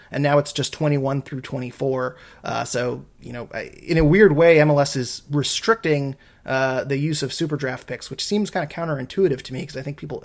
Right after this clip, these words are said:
like the super draft, uh, but alas, uh, it's, it's slowly being faded out. So, um, that wraps us up here today. Uh, Chris, where can people find you on Twitter?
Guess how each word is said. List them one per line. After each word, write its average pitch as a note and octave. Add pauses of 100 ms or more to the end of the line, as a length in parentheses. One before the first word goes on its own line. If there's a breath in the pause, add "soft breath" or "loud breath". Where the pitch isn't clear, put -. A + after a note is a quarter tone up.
like D#3+
the -
super -
draft, A#2+ (340 loud breath)
uh, A2+
but B2+ (540 loud breath)
alas, B2+ (160)
uh, A#2
it's, -
it's A#2+
slowly A#2+
being G#2
faded G2
out. -
So, - (920 loud breath)
um, C#3 (100)
that G3
wraps G3+
us F#3+
up F3+
here E3
today. D#3+ (280 loud breath)
Uh, C#3
Chris, -
where F#3+
can F#3+
people F#3+
find F3
you E3+
on D3+
Twitter? C3